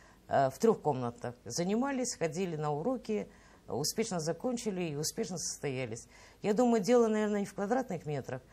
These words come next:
Дело в желании, в понимании родителя помочь своему ребенку, э, сесть перед телевизором, либо получить задание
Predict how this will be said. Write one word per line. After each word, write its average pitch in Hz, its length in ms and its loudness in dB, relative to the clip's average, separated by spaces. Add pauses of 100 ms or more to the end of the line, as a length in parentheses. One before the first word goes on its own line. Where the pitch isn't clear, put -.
(240)
Дело 214 260 6
в 196 40 2
желании, 185 480 2
в - 60 -12
понимании 170 480 0
родителя 165 500 -2
помочь 160 300 -4
своему 151 320 -2
ребенку, 247 520 -2 (680)
э, 143 640 -4 (200)
сесть - 260 0
перед 175 220 -2
телевизором, 175 640 -4 (520)
либо 180 300 2
получить 180 420 0
задание 160 600 0